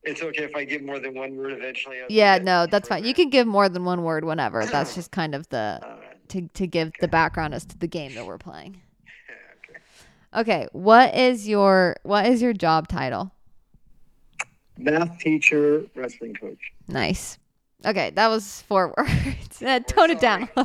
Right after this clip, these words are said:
Speaker 2: little bit.
Speaker 1: Teacher.
Speaker 2: <laughs> I'm just kidding.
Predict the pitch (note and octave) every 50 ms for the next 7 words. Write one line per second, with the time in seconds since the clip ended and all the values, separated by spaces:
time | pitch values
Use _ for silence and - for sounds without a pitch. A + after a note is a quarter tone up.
0 | - - A3 G#3 - - A3+ - _ _ _ _ _ _ _ _ _ _ - _
1 | - - - - - - - - - - - - - - - - _ _ _ -
2 | _ - - - _ _ C#5 D#5 D#5+ D5+ C#5+ C5 B4 G#4+ F4 D#4+ D#4+ _ - C4
3 | B3 A#3 A3 G#3 G3 G3 A3 - - - E3+ D#3+ D3 F3+ A#3